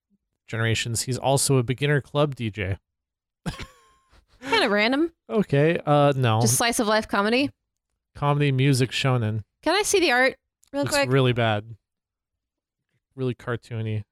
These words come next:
Speaker 1: Kinda stupid.
Speaker 2: Oof. Yeah, I'll pass.
Speaker 1: Uh, finally, uh, Ushio no Tora, or Ushio to Tora two, which is the second season of Ushio and Tora.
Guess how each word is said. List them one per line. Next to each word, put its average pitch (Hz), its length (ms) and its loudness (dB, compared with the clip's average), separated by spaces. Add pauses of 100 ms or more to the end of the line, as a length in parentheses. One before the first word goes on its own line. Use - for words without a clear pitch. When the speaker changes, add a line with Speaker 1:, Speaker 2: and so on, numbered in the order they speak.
(200)
Speaker 1:
Kinda 113 140 -14
stupid. 110 460 -12 (160)
Speaker 2:
Oof. 214 420 -2
Yeah, 226 260 -2 (120)
I'll 254 60 -4
pass. - 460 0 (340)
Speaker 1:
Uh, 135 220 0
finally, 254 720 2
uh, 175 200 4
Ushio 208 560 2
no 180 180 4
Tora, 208 640 2 (440)
or 131 240 -6
Ushio 185 320 4
to 202 100 -2
Tora 151 460 2 (640)
two, 113 280 -12
which 127 180 -6
is 123 160 -2
the 127 120 -4
second 127 380 -4
season 123 280 -4
of 117 160 -4
Ushio 131 420 -4
and 135 120 -2
Tora. 185 320 -4